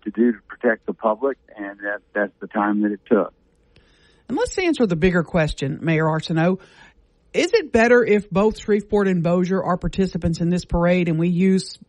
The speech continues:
Speaker 2: you know, the Bossier Parkway and the Clyde Fant Parkway and we try to do a, a cooperative agreement down the road? Is that the best answer ultimately?
Speaker 1: Uh, it might be. My, my impression is that the city of Bossier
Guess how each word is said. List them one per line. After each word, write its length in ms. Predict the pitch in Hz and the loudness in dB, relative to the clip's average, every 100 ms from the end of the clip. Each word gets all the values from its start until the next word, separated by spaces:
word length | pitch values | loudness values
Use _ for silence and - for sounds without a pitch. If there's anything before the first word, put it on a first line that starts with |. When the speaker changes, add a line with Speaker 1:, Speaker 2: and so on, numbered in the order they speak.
| - | -2
Speaker 2:
you 140 | 185 | 2
know, 120 | 175 | 2
the 100 | 170 | 2
Bossier 320 | 165 196 190 | 2 2 2
Parkway 580 | 180 202 190 - 190 190 | -2 0 0 0 0 2
and 140 | 170 170 | 0 0
the 160 | 156 | -4
Clyde 460 | - - 180 190 185 | -8 -4 0 0 2
Fant 240 | 196 - | 0 0
Parkway 580 | - 190 185 185 185 185 - - - - | 0 -2 2 2 2 2 -4 -20 -14 -4
and 120 | 185 | 0
we 100 | 190 | 0
try 260 | - 196 | 0 2
to 160 | 196 185 - - 196 | 2 0 -6 -12 -2
do 200 | 175 202 | 2 4
a, 80 | 185 147 | 2 -2
a 100 | 160 | -6
cooperative 560 | - 185 185 185 202 175 | -2 0 0 2 2 2
agreement 400 | 160 190 190 - | 0 2 2 -2
down 220 | 185 190 | -2 0
the 60 | 175 | 0
road? 280 | 185 190 | 0 0
Is 100 | 190 | 0
that 220 | 190 453 - | -2 -4 -2
the 80 | |
best 420 | 196 139 175 190 156 | 0 2 2 0 -4
answer 480 | 165 175 175 185 - - | -2 -2 -4 -6 -8 -6
ultimately? 760 | 185 208 202 202 113 202 202 _ _ _ _ _ _ _ _ _ _ _ - _ _ _ _ | -2 0 -2 -4 -2 -2 -2 _ _ _ _ _ _ _ _ _ _ _ -20 _ _ _ _
Speaker 1:
Uh, 220 | 135 131 127 | 0 2 2
it 140 | 139 | 2
might 320 | 139 147 156 | 0 -2 -2
be. 200 | 127 120 | -2 -2
My, 320 | 117 117 120 117 | -2 -4 -6 -6
my 300 | 107 117 120 | -6 -6 -4
impression 520 | 117 135 127 139 117 | -4 -4 -4 -4 -4
is 200 | 117 104 | -4 -6
that 180 | 104 - | -10 -10
the 80 | - | -2
city 200 | 117 104 | 0 0
of 80 | 101 | 2
Bossier 360 | 113 113 107 | 2 2 -2